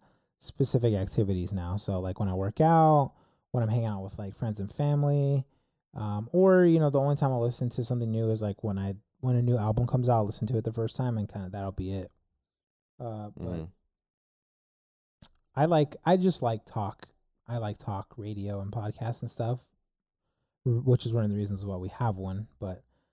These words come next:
Speaker 1: um,
Speaker 2: Yeah.
Speaker 1: yeah, I was, I thought about that. I was like, "Why this? Why do, would I choose to do this to myself at this hour of the day?" And,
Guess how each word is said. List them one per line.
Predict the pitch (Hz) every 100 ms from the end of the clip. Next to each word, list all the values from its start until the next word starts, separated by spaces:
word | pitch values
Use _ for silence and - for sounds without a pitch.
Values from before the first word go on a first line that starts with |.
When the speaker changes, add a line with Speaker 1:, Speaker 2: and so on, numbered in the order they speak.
| _ _ _
Speaker 1:
um, | 110 107 101 98 92 92 -
Speaker 2:
Yeah. | 82 - - _ _ _ _ _ _
Speaker 1:
yeah, | 143 156 147
I | 139
was, | 147 -
I | 139
thought | 147 151
about | 175 123 110
that. | 101
I | 101
was | 110
like, | 113 107 101 101 _ _ _
"Why | 117 127 165 185 202
this? | 170 123 107 101 - -
Why | 127 123 160
do, | 175
would | 156
I | 143 131
choose | - 135 135
to | -
do | 113 113
this | 113 127 131 - _ _ _ _ -
to | 135
myself | 120 - 113 120 131
at | 120 101
this | 117 127 - _ -
hour | 120 117 120
of | 120 110
the | 104
day?" | 110 117 131 160 165 -
And, | 113 110 107 107 101 101